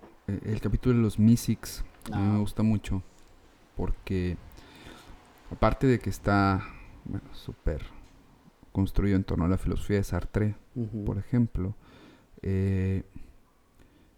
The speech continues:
Speaker 1: yo creo que el Mysic es la analogía humana,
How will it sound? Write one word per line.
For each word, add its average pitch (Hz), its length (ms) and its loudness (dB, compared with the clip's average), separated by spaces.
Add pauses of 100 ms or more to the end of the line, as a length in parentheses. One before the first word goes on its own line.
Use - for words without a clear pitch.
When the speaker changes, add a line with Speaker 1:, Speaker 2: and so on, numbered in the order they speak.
(3000)
Speaker 1:
yo 110 320 4
creo 117 420 2 (600)
que 104 480 0 (880)
el 101 280 4
Mysic 104 680 4 (340)
es - 380 -4
la 104 180 2
analogía 101 800 0 (120)
humana, 90 500 0